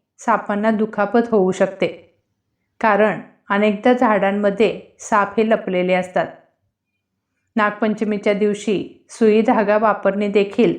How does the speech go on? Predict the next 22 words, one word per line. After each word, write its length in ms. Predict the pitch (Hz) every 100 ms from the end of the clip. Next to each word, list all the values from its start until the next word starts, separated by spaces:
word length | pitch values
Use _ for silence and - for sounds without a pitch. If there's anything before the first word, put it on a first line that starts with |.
| - _ _ -
अशुभ 320 | 208 - 240 233
मानले 340 | 202 180 180
जाते. 580 | 185 180 180 180 - _ _ _ _ _ _ _ _ _ _ _ _
याशिवाय 640 | 240 233 240 220 226 175 - - 214
नागपंचमीच्या 880 | 202 202 220 208 214 214 208 208
दिवशी 680 | 202 214 214 208 175 - _ -
टोकदार 460 | 214 190 196 208
वस्तू 380 | 208 208 - 240
वापरणे 800 | 226 196 190 196 190 - - _
टाळावे. 420 | 208 180 175 170 170 - _ _ _ _ _ _ _ _ _ _ _ _ _ _ _ _ -
अशा 240 | 240 254
प्रकारे 600 | 277 277 277 262 254 175 -
नागपंचमीच्या 840 | 214 226 226 254 254 254 254 254
दिवशी 400 | 233 240 240 220
कोणत्या 380 | - 214 202 226
गोष्टी 340 | 233 233 240
कराव्या 540 | 233 220 196 202 208 180
आणि 240 | - 196
कोणत्या 380 | 202 214 202 220
गोष्टी 340 | 247 240 254
करू 300 | 247 220 202
नये, 200 | 202 185